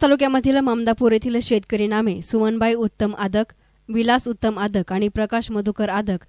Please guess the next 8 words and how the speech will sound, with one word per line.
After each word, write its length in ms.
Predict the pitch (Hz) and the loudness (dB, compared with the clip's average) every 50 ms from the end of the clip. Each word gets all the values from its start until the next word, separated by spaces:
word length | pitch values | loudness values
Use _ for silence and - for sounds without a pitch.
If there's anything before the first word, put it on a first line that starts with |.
| _ _ _ _ - | _ _ _ _ -4
यांच्या 300 | 226 220 233 220 262 247 220 | -2 -2 0 0 0 0 0
गट 120 | 226 220 - | 0 -2 -2
नंबर 280 | 240 233 233 233 240 220 | -2 -4 0 0 0 0
एकशे 220 | 214 196 - 226 196 | -2 -2 -4 -4 -4
तेहतीस 320 | 220 202 202 208 214 190 214 | -4 -4 -4 -4 -6 -6 -4
मधील 300 | 214 202 196 220 214 254 _ _ _ _ _ _ - | -4 -4 -4 -4 -8 -8 _ _ _ _ _ _ -12
साडेपाच 560 | - - 220 220 220 214 - 226 240 233 - | -4 -2 0 0 0 0 0 0 0 0 0
एकर, 260 | 240 233 - 226 185 | -2 -2 0 -2 -4